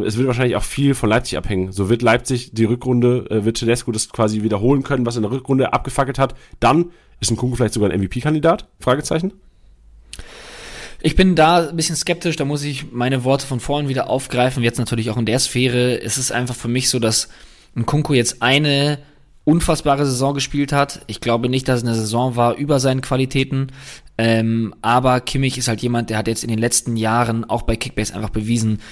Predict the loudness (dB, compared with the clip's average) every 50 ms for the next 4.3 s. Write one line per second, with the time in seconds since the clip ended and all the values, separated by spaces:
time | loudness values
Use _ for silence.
0 | -18 -18 -18 -20 -20 -20 -18 -14 -4 0 0 0 2 2 0 -2 0 0 0 0
1 | 0 0 0 2 2 2 0 -2 -6 -6 -4 -2 0 2 0 0 0 -2 -2 0
2 | 2 2 2 0 0 -2 -2 -2 -4 -4 -6 -12 -18 -20 -20 -20 -20 -16 -8 -4
3 | 0 2 2 2 2 0 0 0 0 -2 -2 -2 -2 -2 -4 -4 -8 -10 -10 -8
4 | -8 -8 -8 -10 -14 -16